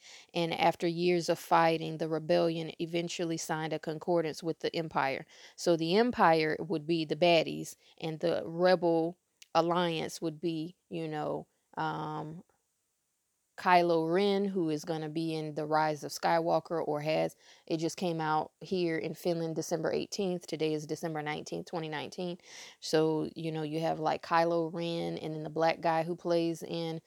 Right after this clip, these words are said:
Star Wars. And I hate to just say the black guy as in, like,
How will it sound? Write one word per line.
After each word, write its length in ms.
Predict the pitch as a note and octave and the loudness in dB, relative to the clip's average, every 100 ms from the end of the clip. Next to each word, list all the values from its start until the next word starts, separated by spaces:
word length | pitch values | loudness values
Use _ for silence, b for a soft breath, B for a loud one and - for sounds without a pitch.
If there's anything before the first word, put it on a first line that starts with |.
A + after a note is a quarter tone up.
| b | b
Star 280 | b F#3 E3 | b 6 6
Wars. 280 | E3 E3 D#3 | 6 2 0
And 80 | D3+ | -4
I 40 | |
hate 220 | D3+ F#3 | -2 -2
to 80 | E3 | -2
just 240 | D#3+ D#3 | -4 -4
say 280 | F3+ D#3+ D#3 - | 0 0 -2 -6
the 140 | E3 | -4
black 320 | D#3+ E3+ D#3+ | 4 6 6
guy 340 | D#3+ D#3+ D#3 D3+ | 4 2 4 2
as 200 | D3+ D#3 | 0 -2
in, 280 | D#3 D#3 D#3 B B B - | -4 -6 -8 B B B 0
like, 380 | D#3 D3 - | 2 2 -2